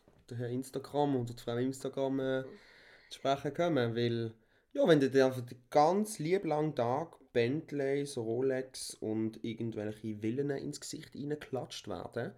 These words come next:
Speaker 2: Mhm.
Speaker 1: dann hast du auf einmal das Gefühl, das ist normal und man sieht ja auch immer nur, was der andere mehr hat wie ein selber und nicht, was andere weniger haben.
Speaker 2: Ja.
Speaker 1: Und dann strebt man nach dem und dann,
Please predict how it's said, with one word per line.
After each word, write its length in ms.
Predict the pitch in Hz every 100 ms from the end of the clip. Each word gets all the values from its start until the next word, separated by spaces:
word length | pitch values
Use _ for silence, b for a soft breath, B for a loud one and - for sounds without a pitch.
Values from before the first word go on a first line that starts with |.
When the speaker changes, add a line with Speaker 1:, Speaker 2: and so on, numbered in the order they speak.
| _ 277
Speaker 2:
Mhm. 720 | 247 240 240 233 226 233 262
Speaker 1:
dann 140 | 120
hast 180 | 117 117
du 60 | 117
auf 60 | 113
einmal 220 | 110 110
das 60 |
Gefühl, 200 | - 113
das 160 | 107 104
ist 120 | 101
normal 560 | 101 90 95 113 180 233
und 400 | - 120 117 120
man 100 | 110
sieht 280 | - 117 113
ja 140 | 107
auch 40 | 107
immer 220 | 113 113
nur, 420 | 110 110 104 104 B B B B
was 260 | 110 110 -
der 140 | -
andere 280 | 107 104 104
mehr 380 | 98 98 110 123
hat 300 | 143 - 139
wie 320 | 143 147 151
ein 340 | - 139 147 151
selber 440 | - 147 151 151
und 180 | 143 110
nicht, 180 | 110 110
was 340 | 104 - - -
andere 420 | 107 104 101 98
weniger 420 | 95 113 123 135
haben. 280 | 143 160 190 -
Speaker 2:
Ja. 260 | 220 196 - _ b b
Speaker 1:
Und 240 | - 120 117
dann 120 | 110
strebt 320 | - 117 -
man 120 | 151
nach 120 | 156 -
dem 160 | 160 107
und 140 | 107
dann, 300 | 107 104